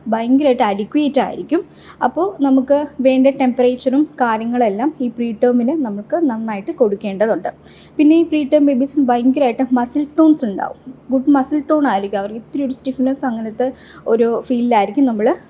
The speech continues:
പ്രീ ടേമിനെ കാണുന്നത്. അപ്പോൾ നമ്മൾ ഈ മൂന്നാല് ഫീച്ചേഴ്സ് വെച്ച് തന്നെ ഈ ടേം ബേബീസ് അല്ലെങ്കിൽ പ്രീ ടേം ബേബീസ് എങ്ങനെയാണെന്നുള്ളത് നമുക്ക് ഐഡന്റിഫൈ ചെയ്യാനായിട്ടും പറ്റും.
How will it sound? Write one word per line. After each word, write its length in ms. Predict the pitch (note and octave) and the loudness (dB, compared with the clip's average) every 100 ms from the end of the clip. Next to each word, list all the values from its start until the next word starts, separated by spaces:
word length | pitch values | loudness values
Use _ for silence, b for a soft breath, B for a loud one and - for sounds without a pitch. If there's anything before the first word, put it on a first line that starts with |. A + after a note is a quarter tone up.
| - | -4
പ്രീ 140 | C4 | -4
ടേമിനെ 420 | G#3+ A3 G#3+ A#3 C4+ | -2 -4 -4 -4 0
കാണുന്നത്. 340 | A#3 G3 F#3+ B B B C#4 | 0 -2 -10 B B B 0
അപ്പോൾ 120 | D#4 | 4
നമ്മൾ 180 | D#4 E4+ | 6 6
ഈ 260 | F4+ F4+ - | 4 2 -2
മൂന്നാല് 440 | C#4+ D#4 D#4+ E4 | 0 2 4 2
ഫീച്ചേഴ്സ് 460 | F4 C#4+ C4+ D4+ D4 | 0 0 0 -2 -2
വെച്ച് 280 | D4 C#4 C#4 | -4 -2 0
തന്നെ 160 | B3 | 0
ഈ 120 | B3 A#3+ - - C4 | 0 -2 -8 0 4
ടേം 240 | B3+ B3+ | 4 6
ബേബീസ് 420 | B3 A#3+ B3+ C#4 | 4 4 0 -2
അല്ലെങ്കിൽ 220 | A#3 A3+ | -4 -4
പ്രീ 160 | A#3+ A#3 | -4 -4
ടേം 240 | G#3+ A#3+ | -2 -2
ബേബീസ് 300 | A#3 A3+ A3+ | 0 -2 -4
എങ്ങനെയാണെന്നുള്ളത് 800 | A#3 A3 B3 A#3+ A#3+ C4+ B3+ A#3 A#3 | -6 -4 -2 -2 0 2 2 0 -4
നമുക്ക് 260 | A#3 C#4+ F4+ B B - | -4 -4 -4 B B -6
ഐഡന്റിഫൈ 480 | B3 B3+ D4 E4+ F4 | 0 4 4 6 4
ചെയ്യാനായിട്ടും 640 | E4+ C#4+ B3 G#3+ G3 G#3 D4 | 4 2 2 0 -4 0 2
പറ്റും. 260 | D4 - | 2 0